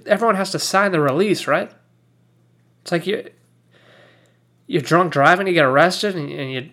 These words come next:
you got no shirt on, so your tits are hanging out, and then you sign the release to have this be sold on videotape? I mean, some, well, you made poor life choices, huh?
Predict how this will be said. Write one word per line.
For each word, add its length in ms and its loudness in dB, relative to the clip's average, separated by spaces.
you 220 -8
got 160 0
no 80 -4
shirt 340 0
on, 220 0
so 100 -8
your 100 -2
tits 320 -6
are 80 -4
hanging 240 -2
out, 160 2
and 100 -4
then 100 0
you 100 -4
sign 360 -2
the 100 0
release 540 -2
to 280 -8
have 240 -4
this 220 -4
be 320 -4
sold 420 -2
on 160 -4
videotape? 580 -2
I 80 -14
mean, 140 -6
some, 300 -6
well, 120 -4
you 80 -2
made 160 -2
poor 240 0
life 180 0
choices, 460 -8
huh? 160 -6